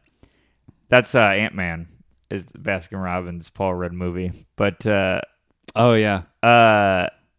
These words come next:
Speaker 2: Why? 'Cause he is an ant?
Speaker 1: that's, he w-, it's, uh, he worked at Baskin Robbins when he came out of jail. And
Speaker 2: Oh, you know, you're right.
Speaker 1: Yeah.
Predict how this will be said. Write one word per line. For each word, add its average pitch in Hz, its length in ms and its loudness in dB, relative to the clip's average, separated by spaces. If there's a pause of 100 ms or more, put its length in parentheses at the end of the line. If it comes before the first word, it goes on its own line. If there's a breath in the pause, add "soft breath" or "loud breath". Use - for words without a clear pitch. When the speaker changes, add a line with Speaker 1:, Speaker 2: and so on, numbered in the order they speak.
(120)
Speaker 2:
Why? 104 220 -2
'Cause 92 200 -8
he 95 280 -8 (580)
is 92 140 -8
an 131 60 2
ant? 95 100 0
Speaker 1:
that's, - 380 -8 (420)
he 120 260 -4
w-, 104 180 -6 (400)
it's, - 340 -4
uh, 85 320 -8 (400)
he 120 100 -2
worked 120 360 2
at 98 300 -2
Baskin 104 340 0
Robbins 92 320 -2
when 92 80 -4
he 92 60 -6
came 95 200 -8
out 90 80 -8
of 82 80 -10
jail. 87 340 -8
And 82 220 -12
Speaker 2:
Oh, 156 80 4
you 185 160 6
know, 196 100 8
you're 185 200 6
right. 139 360 2 (140)
Speaker 1:
Yeah. 98 320 2